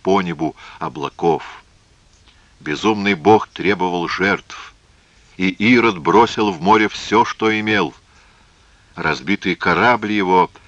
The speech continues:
без снастей, без парусов, с одним нищим Иродом и таким же нищим рабом его Рамзесом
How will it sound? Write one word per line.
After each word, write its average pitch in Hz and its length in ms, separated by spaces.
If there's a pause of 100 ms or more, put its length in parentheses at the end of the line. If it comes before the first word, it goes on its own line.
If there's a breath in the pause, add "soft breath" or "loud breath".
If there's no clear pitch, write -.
(140 soft breath)
без 78 300
снастей, 82 760
без 104 400
парусов, 104 720 (220 loud breath)
с - 160
одним 107 380
нищим 117 520
Иродом 104 580 (280 loud breath)
и 92 80
таким 104 380
же 98 160
нищим 98 520
рабом 90 460
его 85 260
Рамзесом 87 720